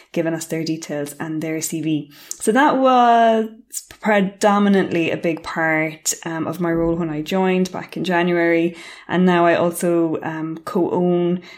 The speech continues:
our careers blog as well. So I'm, I'm doing a lot of work on that. We have a new great section called the Inside Scoop. So Nick, you know, you kindly wrote a fantastic article for that. So we do have great plans for the Inside Scoop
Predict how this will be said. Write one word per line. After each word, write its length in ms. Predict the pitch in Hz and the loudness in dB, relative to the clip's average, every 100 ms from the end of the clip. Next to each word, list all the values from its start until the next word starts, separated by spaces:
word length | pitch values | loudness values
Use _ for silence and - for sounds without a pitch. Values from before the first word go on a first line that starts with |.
| - - | -14 -4
our 180 | 170 160 | -4 -4
careers 380 | - 175 170 | 0 2 0
blog 580 | - 170 156 156 170 170 | 0 0 2 0 -2 -6
as 180 | - 170 | -8 -6
well. 560 | 180 156 156 185 202 - | -2 -2 0 -2 -4 -6
So 320 | - 175 165 | -2 0 0
I'm, 240 | 170 165 - | -2 -4 -6
I'm 200 | 175 165 | -6 -4
doing 360 | 170 175 170 170 | -2 -2 -2 -2
a 40 | |
lot 200 | 160 160 | -4 -4
of 60 | 160 | -2
work 300 | 160 160 - | -4 -6 -8
on 160 | 170 | -4
that. 360 | 226 269 262 - | 0 2 0 0
We 80 | 190 | 0
have 100 | 175 | 2
a 40 | |
new 320 | 165 160 156 - - | 0 -2 -4 -8 -6
great 220 | 170 - | -6 -2
section 360 | 240 - 247 247 | -4 -2 -4 -2
called 200 | 233 151 | -2 -2
the 80 | |
Inside 340 | 101 180 - - | -4 -6 -8 -8
Scoop. 380 | - 277 - - | -4 -4 -4 -4
So 140 | 151 | -2
Nick, 300 | 156 175 - | -2 -4 -8
you 100 | - | -6
know, 60 | 175 | -4
you 220 | 165 156 | -4 -4
kindly 340 | 196 180 170 | -2 0 0
wrote 260 | 160 165 185 | 0 -2 -4
a 160 | - 175 | -6 -4
fantastic 580 | 180 185 170 - 180 170 | -4 -4 -6 -6 -8 -6
article 380 | 175 - 175 | -8 -6 -6
for 140 | 170 185 | -6 -2
that. 360 | 185 185 180 - - - - | 2 2 0 -10 -20 -20 -18
So 400 | - 214 208 208 | 0 6 8 8
we 220 | 202 220 214 | 6 0 0
do 260 | 233 233 | 0 2
have 220 | 240 220 | 2 0
great 220 | 202 185 170 | 0 -2 0
plans 500 | 190 185 185 180 - | 0 2 0 -2 -2
for 320 | 185 175 165 | 0 0 0
the 100 | 160 | -2
Inside 360 | 180 - - | -4 -4 -8
Scoop 340 | - 214 208 | -4 -2 -2